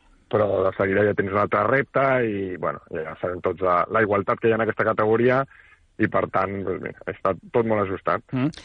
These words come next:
Speaker 2: Esteu instal·lats com des de que ha començat la temporada, una mena de dents de serra, no? Heu tingut bones dinàmiques, que són bones, són positives, però també heu caigut en, en alguna crisi de,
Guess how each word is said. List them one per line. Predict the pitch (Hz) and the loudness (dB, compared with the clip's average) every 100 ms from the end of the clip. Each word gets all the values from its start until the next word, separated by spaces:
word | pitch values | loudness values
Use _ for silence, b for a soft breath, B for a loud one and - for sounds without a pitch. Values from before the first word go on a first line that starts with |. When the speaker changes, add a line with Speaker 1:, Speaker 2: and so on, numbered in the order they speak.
| B | B
Speaker 2:
Esteu | 123 139 | -2 2
instal·lats | 160 185 135 143 - | 2 2 0 0 -2
com | - 147 127 | -2 0 0
des | 113 113 | 0 -2
de | 104 | -2
que | 117 | -2
ha | |
començat | 135 151 151 | 0 2 2
la | 127 | 2
temporada, | 127 120 127 135 | 0 2 2 2
una | 147 | 2
mena | 151 170 | 2 2
de | 147 | 2
dents | 135 175 147 | 2 0 0
de | 156 | -2
serra, | - 147 165 165 | 0 0 2 2
no? | 120 127 196 | 0 0 0
Heu | |
tingut | 151 143 139 | 2 2 2
bones | 156 156 | 2 2
dinàmiques, | 147 143 143 135 131 - B B B B - - | 2 2 2 2 0 -2 B B B B -20 -20
que | - 101 | -10 -2
són | 120 120 | 2 2
bones, | 135 143 | 2 2
són | 117 117 | 2 2
positives, | 117 127 151 190 | 2 4 4 2
però | 170 | 0
també | 123 120 131 | 0 2 4
heu | 147 160 | 4 2
caigut | 143 143 147 151 | 2 0 2 2
en, | 143 | 2
en | 135 131 127 | 2 2 2
alguna | 131 135 139 | 2 2 2
crisi | 147 135 143 | 2 4 4
de, | 135 | 4